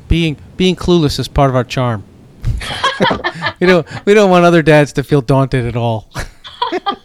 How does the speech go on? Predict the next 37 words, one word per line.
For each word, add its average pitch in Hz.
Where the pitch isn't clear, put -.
But 156
yeah, 185
now 156
you 226
can 175
learn 165
about 160
Down 156
syndrome 160
while 151
you're 156
going 160
for 170
a 160
jog, 156
or 123
you're 131
at 139
the 147
gym, 139
or 127
you're 120
driving 127
your 123
car, 143
or -
whatever. 110
You 123
know, 113
uh, 107
just -
another, 131
just -
another 143
avenue 139
out 120
there. 120